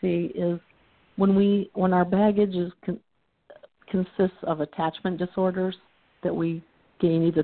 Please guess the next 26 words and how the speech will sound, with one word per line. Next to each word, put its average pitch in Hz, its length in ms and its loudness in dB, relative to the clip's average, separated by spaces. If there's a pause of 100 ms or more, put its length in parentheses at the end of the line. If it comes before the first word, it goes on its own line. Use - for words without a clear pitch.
(100)
through 180 200 -8
childhood 165 600 2
or 156 100 -8
young 160 280 -6
adulthood, 165 600 -4
early 160 280 -6
relationships, 165 840 -6 (800)
um, 180 400 -2
we 190 260 -2 (100)
tend 202 320 4
to 208 80 -2
be 175 140 -2
drawn 180 580 4
like 160 180 -2
a 156 40 -4
magnet 160 640 -2 (300)
to 190 140 2
narcissists 185 760 0 (760)
or 170 200 0 (100)
to 165 180 -2
other 170 260 0
individuals 170 580 -4
who 175 80 -4
are 151 120 -2
emotionally 160 560 -4
neglectful. 170 800 -2